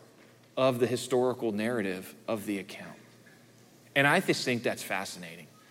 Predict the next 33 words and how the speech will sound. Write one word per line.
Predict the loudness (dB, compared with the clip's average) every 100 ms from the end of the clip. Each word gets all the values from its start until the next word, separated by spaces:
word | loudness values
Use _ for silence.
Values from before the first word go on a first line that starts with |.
| -6
because | 2 2 2
for | -4
thirty | 0 2 4 2
years, | 2 2 2
she's | 0 -4 -4
been | -8 -10
waiting. | -12 -12 -16 -20 -20 -20 -20 -20 -20 _ _ _ _ _
She's | 2 2 4
known | 6 6 6
these | 2
promises. | 0 -2 -2 -4 -8 -10 -14 -18 -20 _ _ _ _ _ _ _ _ _ -12
She's | 0 2
had | 4 2
to |
deal | 2 4 4
with | 4
a | 0
lot | 0 2 0
of | -2
offense, | -4 -4 -6 -8 -12 -14 -20 _ _ _ _ _ _ _ _ _ _ -2
a |
lot | 2 4
of | 4
name-calling. | 4 2 2 0 0 -2 -6 -12 -18 -20 -20 -20 -20 -20 -20 -20 -8
And | -6
here | 2 4 4
now, | 2 2
this | 2 0
moment, | 0 0 -2 -6 -12 -20 -20 -20 -20 -20 -20 -20 -20 -20 -20 -20 -20 -20 -20 -20 -20 -20 -10
Jesus | 0 4 6 4 0
has | -2 0 0 -2
her | -2 0 0
included | 0 -4 -4 -4 -2 0 0 -4 -10